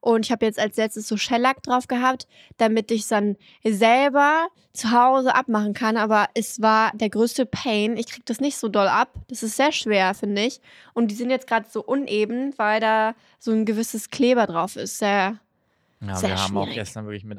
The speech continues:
Speaker 2: allen Haustricks versucht, diesen Kleber
Speaker 1: Ah,
Speaker 2: abzukriegen. Irgendwie
Speaker 1: mit
Speaker 2: Alufolie.
Speaker 1: Aluminium und alles.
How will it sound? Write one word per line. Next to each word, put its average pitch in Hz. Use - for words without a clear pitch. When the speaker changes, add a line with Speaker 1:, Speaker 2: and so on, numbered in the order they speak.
Speaker 2:
allen 110
Haustricks 113
versucht, 113
diesen 107
Kleber 113
Speaker 1:
Ah, 294
Speaker 2:
abzukriegen. 226
Irgendwie 262
Speaker 1:
mit 247
Speaker 2:
Alufolie. 254
Speaker 1:
Aluminium 247
und 220
alles. 233